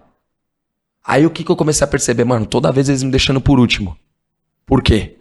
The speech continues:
Eles querem o pay-per-view, eles querem puxar mais gente pra comprar o pay-per-view. Então,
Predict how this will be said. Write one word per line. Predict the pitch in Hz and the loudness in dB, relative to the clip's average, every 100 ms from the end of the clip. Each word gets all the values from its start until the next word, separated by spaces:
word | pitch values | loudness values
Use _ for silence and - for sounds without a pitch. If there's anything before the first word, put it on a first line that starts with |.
| _ _ _ _ | _ _ _ _
Eles | - 98 - | -8 -4 -2
querem | 101 | 0
o | 104 | 0
pay-per-view, | 117 - 170 185 139 | 0 0 0 2 2
eles | 104 - | 0 -4
querem | 107 | -6
puxar | - 113 - | -6 -6 -4
mais | 117 123 | -2 -2
gente | 123 117 | -4 -4
pra | 143 | -2
comprar | 139 135 143 | -2 0 0
o | |
pay-per-view. | 156 151 175 175 127 | 0 -2 0 0 0
Então, | 117 123 | 0 -2